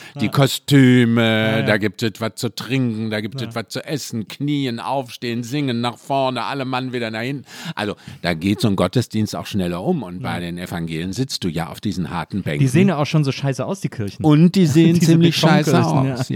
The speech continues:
Speaker 1: Ja, genau. Und dann musste ich da zwischendurch ja noch eine, eben so eine zionistische, äh, Religion und sowas alles, äh, äh, mit absolvieren. Aber da, die sind ja, äh,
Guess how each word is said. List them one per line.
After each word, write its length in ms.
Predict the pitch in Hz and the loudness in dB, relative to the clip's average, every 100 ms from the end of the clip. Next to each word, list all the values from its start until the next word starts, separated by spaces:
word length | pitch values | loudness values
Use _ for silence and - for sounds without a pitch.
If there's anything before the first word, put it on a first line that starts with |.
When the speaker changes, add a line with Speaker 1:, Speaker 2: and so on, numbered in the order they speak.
| 175 | -2
Speaker 1:
Ja, 40 | 87 | 0
genau. 320 | 139 175 131 - - - _ _ 117 151 | -2 -2 -4 -10 -16 -16 _ _ -10 -8
Und 220 | 92 82 | -4 -2
dann 220 | 80 87 127 | -2 2 4
musste 240 | 143 151 | 4 2
ich 80 | 139 | 0
da 180 | 139 131 | 0 0
zwischendurch 560 | 127 123 127 127 135 131 | 2 2 2 2 2 0
ja 100 | 127 | -2
noch 260 | 127 - | -2 -4
eine, 300 | 113 120 117 | -4 -2 -2
eben 260 | 110 123 123 | -4 -4 -4
so 100 | 107 | -4
eine 100 | 110 | -6
zionistische, 720 | 110 117 107 123 151 - 104 - | -6 -6 -2 -2 -2 -4 -10 -10
äh, 1120 | 90 80 78 85 - 90 110 76 58 85 107 | -12 -14 -14 -16 -14 -16 -14 -16 -18 -20 -14
Religion 680 | 117 104 92 90 78 80 95 | -10 -8 -4 -2 -2 -4 -8
und 200 | 90 90 | -10 -14
sowas 320 | 95 90 92 95 | -12 -10 -10 -8
alles, 480 | 92 95 101 - | -8 -8 -10 -6
äh, 640 | 107 101 208 92 92 104 101 | -2 0 0 -2 -2 0 -2
äh, 20 | - - - - - | -4 -16 -20 -18 -8
mit 480 | 107 110 113 - | -2 0 0 -2
absolvieren. 760 | - 104 - 107 104 107 113 117 | -4 -4 0 0 2 2 2 0
Aber 320 | - 104 101 | -2 0 0
da, 240 | 98 104 101 | 0 0 0
die 180 | 101 | -2
sind 280 | 95 107 107 | 0 0 2
ja, 340 | 113 101 95 101 | 2 2 0 -2
äh, 560 | 90 101 101 98 98 | -4 -2 0 0 -2